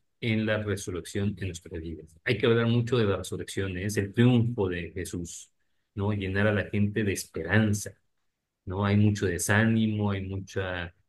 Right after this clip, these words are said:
preocupación, incluso dudas,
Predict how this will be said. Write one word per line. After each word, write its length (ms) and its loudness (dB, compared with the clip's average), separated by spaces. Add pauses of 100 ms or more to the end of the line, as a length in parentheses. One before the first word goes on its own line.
preocupación, 1200 0 (180)
incluso 480 0
dudas, 840 2